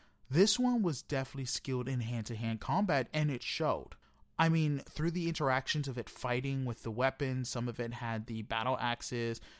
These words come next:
just punching, and even just stalking. This thing seemed to be a lot more ferocious because it had a lot less technology to work with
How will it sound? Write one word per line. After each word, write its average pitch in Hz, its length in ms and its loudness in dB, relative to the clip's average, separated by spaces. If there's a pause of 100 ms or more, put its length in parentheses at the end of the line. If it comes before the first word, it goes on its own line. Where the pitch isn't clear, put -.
(100)
just - 240 -4
punching, 120 960 -2 (180)
and 127 160 -2
even 135 440 0
just 120 580 -2
stalking. - 680 -2
This 123 200 -2
thing 185 260 0 (300)
seemed 151 300 0
to 131 80 -6
be 131 100 -2
a 117 100 0
lot 120 180 0
more 147 100 0
ferocious 131 560 0
because 143 320 -2
it 127 100 -2
had 139 220 -2
a 131 60 -6
lot 123 260 2
less 127 240 -2
technology 117 520 -4
to - 140 -12
work 147 300 -2
with 165 240 2